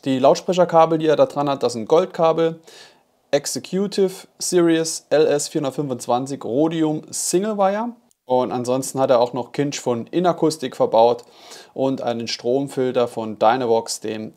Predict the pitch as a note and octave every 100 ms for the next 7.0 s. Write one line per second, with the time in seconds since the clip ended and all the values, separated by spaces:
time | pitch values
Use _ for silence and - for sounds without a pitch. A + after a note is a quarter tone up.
0 | - E3 E3 - - _ - - - -
1 | D#3 D#3 C3+ - A2 A#2 A#2 A#2+ - -
2 | A#2 B2 A#2+ D#3+ E3 C#3+ D#3 A#2+ C#3+ -
3 | C3+ C3+ C#3 C3+ - D3 C#3 C3+ A#2+ A#2
4 | G#2+ G2+ A#2 - _ - - - - -
5 | - D#3+ A3 A#3+ C#3 B2 A2+ A2+ A2 A2+
6 | G2+ G#2+ A#2 A2+ A2+ - - C#3+ C#3+